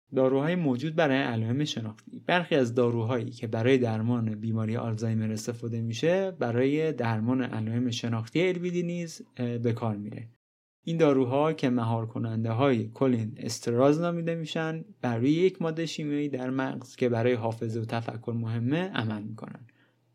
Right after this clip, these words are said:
اونا همچنین ممکنه علائم رفتاری رو بهبود ببخشن. داروهای برای علائم حرکتی.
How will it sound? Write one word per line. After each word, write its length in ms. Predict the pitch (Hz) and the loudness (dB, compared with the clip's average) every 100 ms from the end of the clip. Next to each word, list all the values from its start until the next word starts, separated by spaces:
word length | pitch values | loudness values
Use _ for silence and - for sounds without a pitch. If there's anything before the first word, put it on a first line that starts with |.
| _ _ _ - | _ _ _ -6
اونا 240 | 135 135 | 0 0
همچنین 420 | 123 123 156 123 | 0 0 -2 -2
ممکنه 320 | 113 110 143 175 | -2 -2 0 -2
علائم 460 | 185 123 120 123 | 0 0 0 0
رفتاری 560 | 117 117 113 - 127 160 | 0 0 -2 0 0 2
رو 200 | 196 202 | 2 2
بهبود 420 | 147 123 110 107 | 4 4 4 -4
ببخشن. 480 | 107 110 110 - - _ _ _ _ - | -8 -12 -14 -16 -18 _ _ _ _ -2
داروهای 920 | 139 135 131 160 180 180 180 180 180 | 2 2 2 0 0 -2 -2 -4 -6
برای 300 | 135 113 131 | -2 0 0
علائم 400 | - 120 113 120 | 0 -2 0 0
حرکتی. 720 | 117 113 113 - 110 - 117 | 0 -2 -4 -6 -10 -10 -16